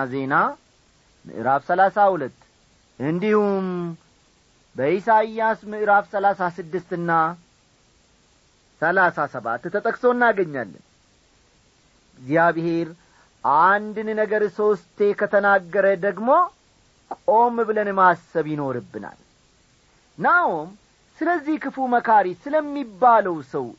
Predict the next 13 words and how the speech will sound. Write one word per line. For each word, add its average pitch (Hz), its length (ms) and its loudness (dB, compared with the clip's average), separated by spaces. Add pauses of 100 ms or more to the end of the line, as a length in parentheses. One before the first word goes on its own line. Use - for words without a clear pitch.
(140)
እየተናገረ 226 1160 0
ነው። - 120 -18 (500)
ታሪክ 175 520 2
እንደሚነግረን 175 680 -4 (540)
ብዙ 156 220 -4 (720)
የአሦር 190 680 2
ሰራዊትን 208 720 0 (540)
አስይዞ 190 680 2 (1000)
ሰናክሬም 165 680 0 (760)
ራፋስቂስን 202 1000 0 (460)
ወደ 135 380 -2
ኢየሩሳሌም 247 840 2
አዝምቶት 202 680 0